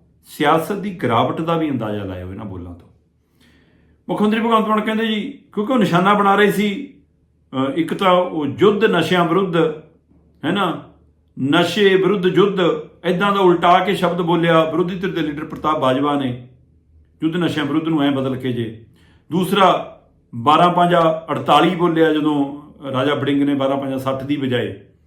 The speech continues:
ਤਾਂ ਇਹ ਦੋ ਮੁੱਦਿਆਂ ਨੂੰ ਲੈ ਕੇ ਭਗਵੰਤ ਮਾਨ ਨੂੰ ਤੰਜ ਕੱਸਣ ਦਾ ਮੌਕਾ ਮਿਲ ਗਿਆ।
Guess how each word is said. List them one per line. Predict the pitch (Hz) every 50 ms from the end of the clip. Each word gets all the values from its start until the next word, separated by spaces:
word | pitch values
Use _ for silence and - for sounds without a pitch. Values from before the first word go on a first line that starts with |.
| _ _ _ _ _ _ _ _ _ _ _
ਤਾਂ | - 160 165 165
ਇਹ | 190 240 262
ਦੋ | 247 240 226 220
ਮੁੱਦਿਆਂ | 208 196 175 202 202
ਨੂੰ | 202 202 196
ਲੈ | 196 196
ਕੇ | 185 - 196 180 156 131 123 123 - -
ਭਗਵੰਤ | 156 156 160 151 127 127
ਮਾਨ | 131 123 113 110
ਨੂੰ | 110 107
ਤੰਜ | 101 98 90
ਕੱਸਣ | 92 98 - - 131
ਦਾ | 165
ਮੌਕਾ | 208 240 240 262 262
ਮਿਲ | 240 220 214
ਗਿਆ। | 202 202